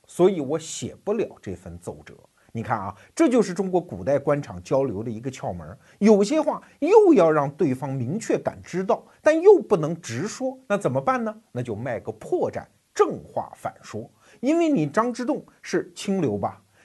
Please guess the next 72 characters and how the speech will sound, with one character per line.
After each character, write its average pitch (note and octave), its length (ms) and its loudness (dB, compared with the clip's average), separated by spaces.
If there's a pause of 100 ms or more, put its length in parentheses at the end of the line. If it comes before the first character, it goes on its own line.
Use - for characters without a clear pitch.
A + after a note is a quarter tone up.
你 F3 200 2
又 A#3 180 2
是 E3 160 -4
翰 A#3+ 260 -2
林 G2+ 180 -4
吧， - 220 -12 (160)
你 D#3 140 2
还 F#3 120 2
是 G3+ 140 -8
进 D4 240 2
士 C#3+ 140 -2
出 B2 180 -8
身， C#3+ 180 -8
你 C#4+ 120 -2
怎 - 320 -16
么 F#2 120 -12
能 C3 160 -6
写 A#2 240 -10
不 A#2 140 -8
了 A#2+ 140 0
这 C3 160 -10
种 A#2+ 180 -6
奏 D#3 240 -2
折 A2+ 240 -6
呢？ E3+ 160 -10 (240)
那 C3 160 -4 (180)
故 B3+ 300 0
意 C4 220 -2
这 C#3+ 100 -4
样 G#2+ 160 -4
说， - 260 -8
就 A2+ 140 0
是 G2+ 60 -4
说 A#2 200 -6 (240)
打 - 220 -6
死 G2 220 -8
了 A2 80 -4
我 C3+ 120 -4
都 A2+ 80 -4
不 B2 120 -8
干 - 120 -12 (280)
啊。 - 180 -20 (260)
那 A#3 120 2
你 F#3 160 4
们 G#3+ 80 2
俩 D4+ 160 2
不 D3 100 0
干， D3 160 2
谁 B2+ 160 -4
干 D#3 220 2
呢？ B2+ 160 -6
这 C3+ 80 -2
俩 G2+ 140 0
人 A#2+ 80 -2
说 B2+ 260 -4
袁 A2 180 4
世 C3+ 100 -4
凯 A2 240 -8
干， - 160 -10 (360)
因 G3 140 -2
为 G3+ 80 0
袁 F3 180 2
世 G#3+ 100 -2
凯 B2+ 220 -6
在 C3 80 -2
戊 D3+ 180 -2
戌 C#3 120 -6
变 C#3 180 -2
法 G#2 140 -8
立 B2+ 160 -4
了 A2+ 80 -2
功， D#3 200 0